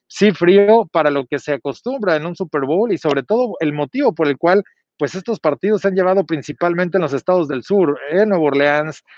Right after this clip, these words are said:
en Los Ángeles, y el, el mejor estado para hacerlo, pues, es la Florida, tanto en Miami y como esta es la quinta ocasión que sucede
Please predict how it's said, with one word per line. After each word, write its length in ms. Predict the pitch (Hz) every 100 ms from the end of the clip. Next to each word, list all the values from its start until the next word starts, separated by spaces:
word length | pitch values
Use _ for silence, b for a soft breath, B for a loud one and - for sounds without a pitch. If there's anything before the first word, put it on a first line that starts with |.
| b -
en 200 | 170 208
Los 200 | 185 160
Ángeles, 560 | 156 151 151 151 151
y 280 | 151 202 220 -
el, 320 | - 147 139 139
el 160 | 147
mejor 320 | 143 127 175
estado 320 | 151 - 147 123
para 160 | 123
hacerlo, 280 | 113 156 143
pues, 200 | - 104
es 60 | 147
la 120 | 127
Florida, 400 | 123 135 165 160 _ _ _
tanto 340 | - 139 123 143
en 80 |
Miami 460 | 139 143 170 196 247
y 240 | 196 185 151
como 260 | 170 160
esta 160 | 180 196
es 60 |
la 100 | 175
quinta 280 | - 175 170
ocasión 360 | 147 127 - 160
que 120 | 151
sucede 440 | 113 - 156 147